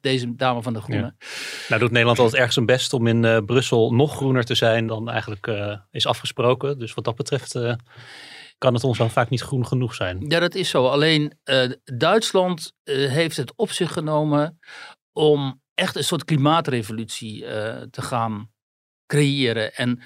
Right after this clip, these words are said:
Speaker 1: dat is natuurlijk al ge-, begonnen met die, eh, energiewende van, eh, Angela Merkel. Hè?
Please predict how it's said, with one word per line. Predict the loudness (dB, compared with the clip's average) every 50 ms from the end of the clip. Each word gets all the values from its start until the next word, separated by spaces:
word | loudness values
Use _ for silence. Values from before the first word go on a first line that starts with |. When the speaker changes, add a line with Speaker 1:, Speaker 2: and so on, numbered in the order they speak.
| -18 -20 -20 -8 _
Speaker 1:
dat | 0 2 2
is | 4 2
natuurlijk | 2 2 0 2 2 2
al | 2
ge-, | 2 0 -6
begonnen | -8 -8 -6 0 4 4 4 4 4
met | 2 2 0 -2
die, | -2 -2 -2 -2 -2
eh, | -2 -4 -4 -2 0
energiewende | 2 4 4 2 2 0 -2 0 2 2 2 2 2 0 0 0 0
van, | -2 -4 -4 -4 -2 -2 -4 -6
eh, | -6 -6 -6 -6 -6
Angela | -4 -4 -4 -2 -2 0
Merkel. | 2 2 2 2 0 0 -2 -4 -4
Hè? | -4 -4 -8